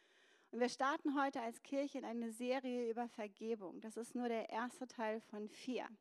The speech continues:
In zwei Wochen haben wir Gäste eingeladen, die ganz praktisch uns beibringen möchten, was es bedeutet oder wie man das auch umsetzt, wie man vergibt. Also wie geht es dir mit diesem Thema Vergebung?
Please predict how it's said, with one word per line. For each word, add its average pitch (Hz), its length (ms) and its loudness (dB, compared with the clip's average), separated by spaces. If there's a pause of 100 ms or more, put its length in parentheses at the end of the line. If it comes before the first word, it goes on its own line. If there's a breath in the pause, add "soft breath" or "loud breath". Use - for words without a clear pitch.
(440 loud breath)
In 226 120 -2
zwei 254 320 6
Wochen 254 280 2
haben 240 140 0
wir 226 80 2
Gäste 240 380 -2
eingeladen, 214 800 0
die 220 200 -4
ganz 233 300 -2
praktisch 233 680 -2 (380 soft breath)
uns 226 260 -4
beibringen 233 680 4
möchten, 269 840 2
was 220 160 -4
es - 160 -10
bedeutet 226 480 4
oder 196 180 0 (120)
wie 269 200 10
man 202 300 6
das 214 180 -2
auch 208 160 -4
umsetzt, - 540 -2
wie 240 100 4
man 220 220 4
vergibt. - 600 -10 (1500 soft breath)
Also 254 220 6
wie 262 120 4
geht 330 180 6
es 302 140 0
dir 269 180 2
mit 262 160 4
diesem 240 220 -4
Thema 214 320 -6
Vergebung? 196 580 -2